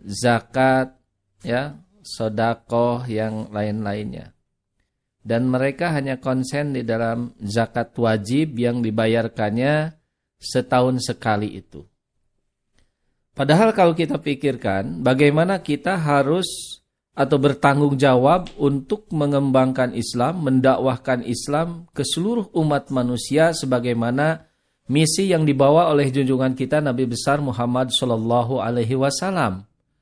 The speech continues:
bahwa beliau diciptakan atau beliau diutus oleh Allah Subhanahu wa Ta'ala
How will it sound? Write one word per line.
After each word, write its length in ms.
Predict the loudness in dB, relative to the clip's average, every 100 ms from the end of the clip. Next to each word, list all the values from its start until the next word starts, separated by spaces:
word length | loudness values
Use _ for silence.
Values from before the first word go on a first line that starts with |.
| _ _ _
bahwa 320 | 0 4 8 6
beliau 320 | 6 6 6 4
diciptakan 880 | 0 -2 -6 0 2 2 -2 -2
atau 160 | 0 0
beliau 320 | 2 2 4
diutus 640 | 2 2 0 0 -2 -2 0
oleh 320 | 4 4 4 2
Allah 320 | 2 4 2
Subhanahu 960 | 0 -2 0 0 0 0 -2 -2 -2
wa 40 | -2
Ta'ala 480 | -2 0 0 0